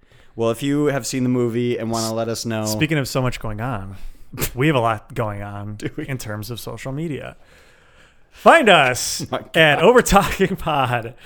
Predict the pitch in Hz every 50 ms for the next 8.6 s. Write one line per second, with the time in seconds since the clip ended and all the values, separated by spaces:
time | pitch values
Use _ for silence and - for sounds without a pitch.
0 | - - - - - - _ _ - 135 127 127 127 123 123 123 120 117 117 113
1 | - 110 110 113 104 117 131 123 131 127 - 131 127 127 127 139 139 120 - 127
2 | 120 - 123 120 123 127 127 127 120 - 135 127 127 135 135 123 113 110 113 98
3 | 107 107 104 101 98 - 123 131 117 - - 131 127 127 123 127 135 139 151 143
4 | 131 113 110 110 - 117 110 110 110 110 110 107 107 107 101 101 110 107 104 110
5 | 113 110 - 123 120 123 123 120 135 139 139 - - 101 101 98 95 95 101 110
6 | 104 104 - 113 107 - 107 107 101 98 - - 104 104 107 107 - - 110 104
7 | - 113 104 98 110 110 107 110 113 110 76 - 104 107 107 107 104 101 98 87
8 | 104 101 101 - 110 113 113 113 127 143 143